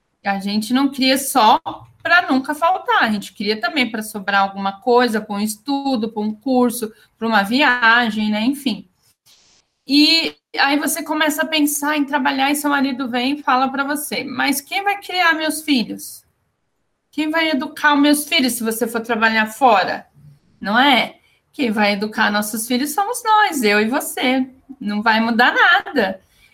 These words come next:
Aliás, a gente precisa bater nessa tecla que a, o tempo, né, é precioso, né? Então, é o, a qualidade do tempo que você passa ao lado dos seus filhos também é muito importante, né? De repente, você fica o dia inteiro com seu filho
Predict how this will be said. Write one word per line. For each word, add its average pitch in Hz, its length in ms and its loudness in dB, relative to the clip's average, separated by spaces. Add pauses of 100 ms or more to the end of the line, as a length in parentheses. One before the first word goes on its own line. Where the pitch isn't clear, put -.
Aliás, 208 480 0
a 247 120 2
gente 226 300 -4
precisa 240 540 -4
bater 233 340 0
nessa 208 320 -4
tecla 214 520 -4
que 196 280 -6
a, 202 180 -2
o 202 140 -8
tempo, 214 720 -2
né, 202 300 -2 (300)
é 180 120 -6
precioso, 220 840 0
né? 202 180 0
Então, 220 320 2
é 233 120 4
o, 220 260 0
a 196 100 4
qualidade 208 800 0
do 277 180 -6
tempo 277 380 0
que 311 80 -12
você 285 220 -4
passa 240 480 2
ao 269 60 4
lado 240 300 2
dos 294 140 -10
seus 247 240 -6
filhos 240 380 -6 (280)
também 220 540 0
é 370 40 2
muito 233 320 2
importante, 208 840 -4
né? 202 260 -2
De 202 100 -2
repente, 240 320 2
você 285 140 -2
fica 277 200 -2
o 240 40 4
dia 262 340 2
inteiro 269 580 0
com 220 120 -6
seu 208 180 -10
filho 254 420 -6